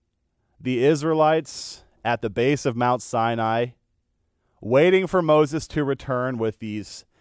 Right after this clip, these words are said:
tablets of the Ten Commandments, and they get impatient. They thought, "Well, Moses has been gone for too long. We need to build our own gods.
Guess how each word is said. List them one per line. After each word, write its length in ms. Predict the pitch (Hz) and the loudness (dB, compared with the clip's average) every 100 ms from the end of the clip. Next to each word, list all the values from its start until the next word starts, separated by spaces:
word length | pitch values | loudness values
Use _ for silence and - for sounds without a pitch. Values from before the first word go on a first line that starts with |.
| _ | _
tablets 760 | - 131 123 131 131 135 - - | -8 0 2 2 0 -4 -6 -12
of 220 | - 110 | -6 -6
the 100 | 98 | -6
Ten 300 | - 117 123 | -10 -10 -8
Commandments, 800 | 131 113 101 101 107 - - - _ _ _ _ _ - | -8 -6 -6 -6 -8 -8 -14 -18 _ _ _ _ _ -6
and 200 | 147 170 | -2 2
they 100 | 220 | 0
get 200 | 226 226 | 2 2
impatient. 640 | 214 185 180 170 - 90 - _ _ _ _ _ _ _ _ _ _ _ _ - | 0 -2 -2 -2 -4 -12 -14 _ _ _ _ _ _ _ _ _ _ _ _ -4
They 140 | 139 | -2
thought, 360 | - 160 156 - | 2 4 4 4
"Well, 280 | 147 175 | 4 4
Moses 360 | 170 175 202 190 | 6 4 4 0
has 140 | 185 | -4
been 220 | 131 156 139 | -2 -2 2
gone 320 | 135 139 139 | 4 4 0
for 120 | 117 | -6
too 300 | - 151 135 | -4 -2 0
long. 400 | 123 120 85 - _ _ _ _ | 2 2 0 -8 _ _ _ _
We 220 | 110 151 | -4 0
need 220 | 170 170 | 2 0
to 100 | 151 | 0
build 440 | 123 127 135 147 139 | 0 4 6 6 4
our 200 | 123 110 | 4 4
own 260 | 127 151 | 2 0
gods. 680 | 120 120 127 - - - - | 2 4 4 2 -6 -18 -20